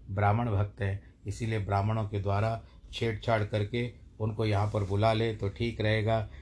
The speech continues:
श्री कृष्ण बड़े भक्त वत्सल हैं, अर्जुन की रक्षा के लिए हमारे पास अवश्य आएंगे,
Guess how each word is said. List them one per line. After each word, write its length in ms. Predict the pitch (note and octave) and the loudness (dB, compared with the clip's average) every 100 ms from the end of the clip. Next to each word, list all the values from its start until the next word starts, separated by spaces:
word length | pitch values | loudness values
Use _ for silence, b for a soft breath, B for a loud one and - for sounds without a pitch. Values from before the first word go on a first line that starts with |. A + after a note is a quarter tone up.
| B - | B -4
श्री 160 | A#2 | -4
कृष्ण 400 | A2 B2 - A2+ | 0 -2 -2 -2
बड़े 200 | G#2+ A2+ | 2 2
भक्त 320 | G2+ G#2 - A2 | 2 -2 -4 -2
वत्सल 400 | G#2+ - A2+ A2+ | -2 0 0 2
हैं, 200 | G#2+ G#2+ B B - | 0 -4 B B -4
अर्जुन 340 | A2 G#2+ B2 | -2 2 0
की 140 | A2 A#2 | 0 0
रक्षा 360 | G#2 - A#2 | 0 0 -2
के 140 | A2 A2 | 0 0
लिए 160 | G#2+ | 0
हमारे 340 | G2 G2+ G2+ G2+ | 2 2 0 0
पास 340 | - G#2+ G#2 - | -2 -4 -2 -2
अवश्य 340 | G#2+ G#2+ - | 0 0 0
आएंगे, 460 | A2 G#2+ G#2+ G#2+ | 0 0 0 -2